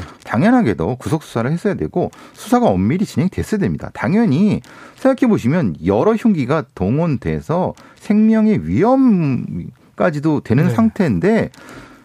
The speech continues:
Speaker 1: 이걸 구속 수사시키지 않으면 뭘 구속 수사해야
Speaker 2: 그러니까
Speaker 1: 되나요?
Speaker 2: 말이죠. 네.
Speaker 1: 그러면 여기에 대한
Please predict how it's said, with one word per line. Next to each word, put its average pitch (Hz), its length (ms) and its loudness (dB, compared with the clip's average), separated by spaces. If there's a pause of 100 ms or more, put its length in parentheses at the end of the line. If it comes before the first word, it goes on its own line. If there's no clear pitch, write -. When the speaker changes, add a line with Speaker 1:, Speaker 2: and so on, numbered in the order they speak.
(100)
Speaker 1:
이걸 262 180 4
구속 202 280 0
수사시키지 - 500 -4
않으면 185 340 2
뭘 143 340 2
구속 127 260 -4
수사해야 107 640 -4
Speaker 2:
그러니까 - 60 -6
Speaker 1:
되나요? 87 340 -2
Speaker 2:
말이죠. 92 160 -14
네. 87 160 -14 (140)
Speaker 1:
그러면 247 340 2 (280)
여기에 185 440 4
대한 135 540 0